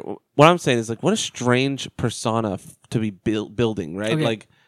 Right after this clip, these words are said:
Speaker 2: I can tell you about this. So basically, what she is, is she's the equivalent of what I believe is the, it's the evolution of, like, today's modern music that started with the m-, the, the mumble rapping and hip hop.
Speaker 1: Mm-hmm.
Speaker 2: And, like, I think it's a blend of what happened when trap,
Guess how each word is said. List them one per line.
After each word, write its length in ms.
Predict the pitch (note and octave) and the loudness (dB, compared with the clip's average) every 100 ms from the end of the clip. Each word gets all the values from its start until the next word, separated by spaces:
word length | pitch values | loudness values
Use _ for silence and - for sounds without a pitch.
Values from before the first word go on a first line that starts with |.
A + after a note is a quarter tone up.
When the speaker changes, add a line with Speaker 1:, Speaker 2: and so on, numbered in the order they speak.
| _ | _
Speaker 2:
I 100 | D#3+ | -6
can 120 | F3 F#3+ | -4 0
tell 140 | F#3+ | 2
you 80 | D#3+ | 2
about 220 | C#3 B2 | -2 -8
this. 320 | - - - - | -12 -20 -20 -14
So 200 | - D#3+ | -6 -2
basically, 720 | E3+ G3 A#3 G#3+ G3+ G3 F#3 - - _ | 0 0 -2 -2 0 0 -2 -8 -20 _
what 160 | D#3+ D#3 | -4 -2
she 240 | - B3 | 0 2
is, 160 | B3 G3+ | 2 2
is 100 | F3 | 0
she's 240 | G#3+ A3 | 0 0
the 140 | G#3 | 0
equivalent 500 | A3+ - G3 F3 F3 | -2 0 0 2 -2
of 140 | D#3+ C#3+ | -2 0
what 80 | D3 | 0
I 140 | E3 | 0
believe 420 | E3 D#3 D3+ D3 | 0 -2 0 -2
is 380 | D3 D3 C#3+ B2+ _ _ _ _ - | -4 -4 -4 -8 _ _ _ _ -20
the, 640 | C3+ D#3 D3+ D3 C#3+ C3+ _ _ _ _ | -4 -2 0 -2 -2 -6 _ _ _ _
it's 100 | D#3 | -10
the 160 | - F#3+ | -8 -4
evolution 540 | G#3+ C4 B3 B3+ A3 | -2 0 0 0 0
of, 100 | G3+ | 0
like, 180 | E3+ D#3 | 0 -4
today's 320 | - E3+ E3+ | -2 -2 0
modern 400 | D#3+ D#3+ E3 E3 | 0 0 0 0
music 300 | D#3 D#3 E3 | -2 -2 -4
that 140 | E3 D3 | -6 -6
started 480 | - D#3+ D3+ E3+ F3 | -6 -2 0 0 -2
with 300 | F3 F3+ - | -2 -4 -4
the 60 | |
m-, 380 | D#3 D3+ D3 D3+ - | -4 -4 -6 -8 -12
the, 340 | C#3+ D3 C3 _ | -6 -6 -6 _
the 120 | C3+ | -10
mumble 420 | C#3 C#3+ E3 F#3 | -6 -4 -2 -2
rapping 560 | F3+ G3 F#3 G3 G3 F3+ | -2 -4 -4 -4 -4 -6
and 140 | C#3+ | -6
hip 220 | C#3+ E3+ - | -4 -4 -4
hop. 340 | G3+ G3 - _ _ | -4 -4 -8 _ _
Speaker 1:
Mm-hmm. 300 | C3+ C#3 C3 | -4 -4 -2
Speaker 2:
And, 80 | D#3 | -4
like, 160 | D3+ - - | -4 -10 -10
I 80 | - | -8
think 200 | F3 C#4+ | -2 0
it's 100 | D#4 | 0
a 60 | C4+ | -2
blend 280 | D#3+ F#3 | 0 2
of 140 | F3+ D#3+ | 2 2
what 80 | D#3 | 0
happened 260 | D#3+ F3 | 0 0
when 160 | D#3+ C3+ | 0 -2
trap, 520 | - - D3+ E3 F3+ | -6 -6 -6 -6 -10